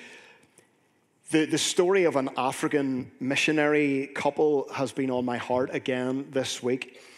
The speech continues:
Um, they lived in stifling conditions, maybe a little bit, um, like this image. Um, they lived in a place where the, it was really hot. Um, they had a house with a veranda. Um, and they spoke of the, the importance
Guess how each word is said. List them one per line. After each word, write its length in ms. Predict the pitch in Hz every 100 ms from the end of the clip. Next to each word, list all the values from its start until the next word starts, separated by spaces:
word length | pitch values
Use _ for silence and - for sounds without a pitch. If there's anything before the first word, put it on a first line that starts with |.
| - -
Um, 160 | 117 117
they 140 | 135
lived 440 | 135 139 135 123
in 240 | - 131 127
stifling 840 | - - 139 139 135 143 135 127
conditions, 680 | - 127 117 131 - 139 139
maybe 200 | 135 139
a 80 | 131
little 220 | 151 143
bit, 200 | 131 - 196
um, 240 | 120 120
like 260 | 131 120 131
this 280 | 127 - -
image. 400 | 135 131 143 - - - - -
Um, 140 | 120 120
they 120 | 127
lived 240 | 131 123
in 60 | 127
a 60 |
place 420 | 120 - 135 131 135
where 120 | 127
the, 100 | 147
it 80 | 123
was 140 | 107
really 260 | 117 151 143
hot. 420 | 113 131 147 - - - - -
Um, 180 | 120 123
they 100 | 117
had 180 | 123
a 40 | 117
house 300 | - 135 -
with 140 | 131
a 60 | 131
veranda. 720 | 131 120 123 135 147 147 143 - - - -
Um, 120 | 123 127
and 140 | 151
they 60 | 170
spoke 380 | - - 202 170
of 120 | 131
the, 160 | 143 147
the 140 | 139
importance 880 | 127 - - 135 - 175 - -